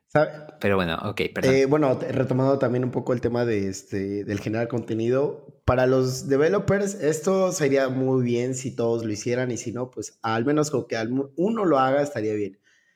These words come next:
Speaker 1: Que si se, se da el tiempo, obviamente, porque sí es un poco de tiempo, que suban un proyecto, un proyecto chiquitillo, pero que sea real de lo que hacen. ¿Por qué?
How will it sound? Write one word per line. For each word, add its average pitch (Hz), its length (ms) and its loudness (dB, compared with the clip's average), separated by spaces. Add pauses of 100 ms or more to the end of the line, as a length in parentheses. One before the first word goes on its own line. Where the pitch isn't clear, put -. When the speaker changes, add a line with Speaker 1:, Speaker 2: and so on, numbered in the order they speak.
(420)
Speaker 1:
Que 160 640 0 (1000)
si 151 260 0
se, 151 340 -2
se 135 460 -2
da 147 220 4
el 165 140 0
tiempo, 156 300 0
obviamente, 135 420 2
porque - 240 -10
sí - 140 -6
es 113 100 -6
un 123 80 -10
poco 120 240 -2
de 107 100 0
tiempo, 120 420 -6
que 131 80 -6
suban 160 500 0
un 160 180 0
proyecto, 151 880 0 (400)
un 147 140 -8
proyecto 156 580 0
chiquitillo, 202 500 0
pero 147 220 2
que 127 100 -4
sea 147 240 2
real 113 540 -4 (320)
de 123 120 2
lo 120 160 2
que 120 140 2
hacen. 113 380 -6
¿Por 120 220 -2
qué? 165 260 0